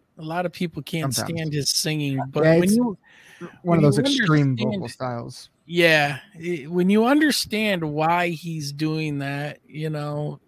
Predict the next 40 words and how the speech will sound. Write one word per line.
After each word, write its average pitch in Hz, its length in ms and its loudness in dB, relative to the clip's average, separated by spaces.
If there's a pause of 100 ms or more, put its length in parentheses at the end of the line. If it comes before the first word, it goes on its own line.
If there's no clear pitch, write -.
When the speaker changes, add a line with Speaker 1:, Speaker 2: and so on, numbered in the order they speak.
(100)
Speaker 1:
it, 147 260 -10
it, 151 260 -6
he's 160 260 -4
playing 226 500 0
parts - 520 -4
in 151 120 -2
a 143 60 -2
story. 175 640 0 (260)
All - 120 2
of 202 120 2
his 165 140 -4
Speaker 2:
Yes. - 60 -4
Speaker 1:
albums 160 360 2
are 131 100 -2
stories. 156 400 -2
And 165 160 -2
my, 170 220 4
Speaker 2:
Yeah. 160 120 2 (460)
Speaker 1:
my 160 120 4
middle 202 380 2
child, 175 520 0
actually, 147 440 -4
I'm, 147 260 -4
I'm 139 160 -4
a 131 40 -4
huge 180 400 -4
King 151 260 -4
Diamond, 139 360 -4
Merciful 135 560 -6
Fate 143 340 -6
fan, 131 460 -6
and 135 200 -4
my 131 160 -4
middle 156 280 2
child's 143 480 -4
name 143 200 0
is 131 120 -4
Abigail. 131 600 -6 (540)
Speaker 2:
Oh, 147 200 8
really? 127 340 4